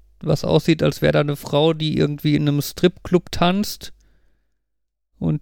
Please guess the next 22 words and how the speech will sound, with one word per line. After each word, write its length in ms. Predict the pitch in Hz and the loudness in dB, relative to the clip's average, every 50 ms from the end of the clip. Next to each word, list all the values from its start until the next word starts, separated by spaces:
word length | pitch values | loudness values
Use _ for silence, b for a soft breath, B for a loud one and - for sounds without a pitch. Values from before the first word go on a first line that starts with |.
| - | -2
die 100 | - 147 147 | 0 0 2
Mutter 300 | 147 156 151 - 156 147 | 2 2 2 2 2 2
muss 180 | 151 151 - | 2 -2 -2
dann 200 | - 156 147 147 | 0 0 0 2
der 80 | 147 143 | 2 2
Lehrerin 500 | 143 143 147 156 151 147 139 143 143 147 | 4 4 2 2 0 2 2 2 2 2
erklären, 540 | - - 135 - - 139 139 139 139 143 143 | 2 0 -2 0 0 2 2 2 2 0 0
dass 460 | 143 139 135 - - - - - - - | 0 0 -2 -2 -8 -14 -16 -14 -6 -4
sie 180 | 147 151 151 | -2 0 2
in 100 | 147 147 | 2 2
einem 160 | 139 139 139 | 2 0 0
Baumarkt 540 | 131 139 156 190 190 175 156 156 160 - - | 2 2 2 2 2 2 2 2 0 0 -2
arbeitet 540 | 151 147 143 139 139 139 139 - 147 143 - | 0 0 2 2 2 2 2 4 2 2 2
und 160 | 143 139 135 | 0 -2 -2
es 100 | 135 131 | -2 -4
Schnee 360 | - - - 143 143 143 151 | -4 -4 -2 0 2 2 2
gab 340 | 151 151 143 139 139 143 - | 4 2 2 2 2 0 0
und 200 | 147 139 135 - | -2 -4 -2 0
die 80 | 139 135 | 0 0
Leute 360 | 139 139 139 143 - - 147 | 2 2 2 2 2 2 0
ihr, 840 | 143 - 151 147 147 147 147 147 143 151 - 151 147 143 139 147 - | 0 0 0 0 2 2 2 0 0 0 0 2 2 2 0 -2 -4
äh, 60 | - | -8